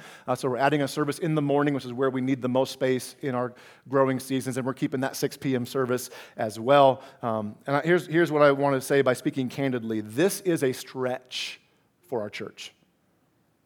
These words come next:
It's a stretch across the board. Staff, volunteers, ministries, it's a stretch. Now, we have not been beaten or put in prison over it yet. <laughs>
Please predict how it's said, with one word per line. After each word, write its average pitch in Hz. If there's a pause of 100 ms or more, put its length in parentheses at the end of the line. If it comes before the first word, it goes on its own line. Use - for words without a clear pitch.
(120)
It's -
a -
stretch - (320)
across 175
the 139
board. 117 (800)
Staff, 160 (120)
volunteers, 156
ministries, 143
it's 160
a 123
stretch. -
Now, 123 (400)
we 147
have 156
not 147
been 143
beaten 143
or 143
put 147
in 147
prison 131
over 127
it 135
yet. 120 (800)
<laughs> 143